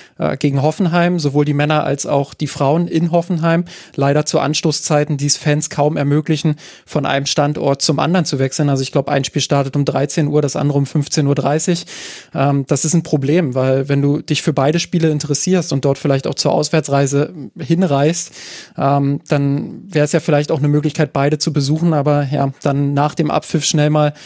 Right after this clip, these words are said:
ins andere Stadion zu huschen, ist halt relativ schwierig. Ähm, ich könnte mir vorstellen, dass es eine Lösung ist, dass man vielleicht sagt, "Ja, dann lass doch beide einfach in einem Stadion spielen."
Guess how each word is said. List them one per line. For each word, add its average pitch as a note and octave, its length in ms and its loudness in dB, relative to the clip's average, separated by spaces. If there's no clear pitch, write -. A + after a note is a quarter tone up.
ins D3 200 0
andere D3+ 580 0
Stadion D3+ 440 0
zu D3 160 0
huschen, D#3 240 0
ist D3+ 160 -4
halt D3+ 120 0
relativ D3 360 0
schwierig. F3 500 0
Ähm, C#3 460 0
ich - 160 -2
könnte D#3 180 0
mir F#3 100 4
vorstellen, E3+ 360 0
dass D#3 100 0
es D3 100 -4
eine C#3+ 120 2
Lösung E3 340 2
ist, E3 160 -4
dass E3 140 0
man D#3 100 2
vielleicht D3+ 240 0
sagt, D3 220 -2
"Ja, D3+ 80 2
dann C#3+ 100 0
lass D3 180 0
doch C#3+ 120 -2
beide C#3 340 0
einfach D3+ 400 -2
in D3 140 2
einem D3 260 0
Stadion E3+ 480 0
spielen." F#3 420 0